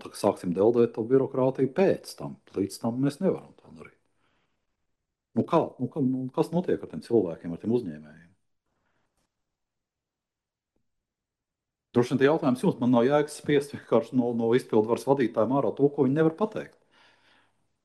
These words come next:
Ja nav resursu, tas ir acīm redzami. Bet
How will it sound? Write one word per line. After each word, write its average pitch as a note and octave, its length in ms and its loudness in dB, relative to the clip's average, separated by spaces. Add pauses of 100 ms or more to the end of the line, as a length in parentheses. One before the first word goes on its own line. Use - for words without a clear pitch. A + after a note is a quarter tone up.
(300)
Ja G2 80 2
nav B2 200 4
resursu, C#3 420 0
tas - 100 -14
ir D3+ 100 2
acīm C#3+ 260 -4
redzami. - 320 -6 (3250)
Bet - 200 -4